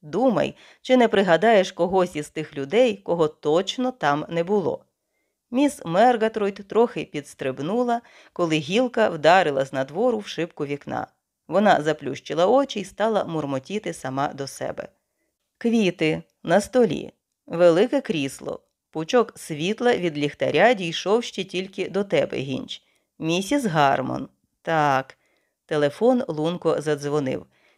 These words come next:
Міс Гінчкліф підійшла до нього. «Я вас слухаю. Станція?» Слухняна міс Мергатройд із заплющеними очима намагалася оживити ніч двадцять дев'ятого жовтня.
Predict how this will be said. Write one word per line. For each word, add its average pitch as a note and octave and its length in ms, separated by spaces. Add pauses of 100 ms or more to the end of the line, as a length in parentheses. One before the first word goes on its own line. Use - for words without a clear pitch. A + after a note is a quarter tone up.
Міс B3+ 260
Гінчкліф A3 600
підійшла D#3 560
до D3+ 120
нього. C3 400 (460)
«Я F#3+ 240
вас C#4 220
слухаю. E3 560
Станція?» G#3+ 680 (680)
Слухняна C4+ 520
міс F#3+ 260
Мергатройд A3 800
із A3+ 140
заплющеними D#3+ 800
очима B3+ 420 (320)
намагалася G3+ 680
оживити E3 640
ніч E3 440
двадцять D3+ 400
дев'ятого C#3+ 600
жовтня. B2+ 540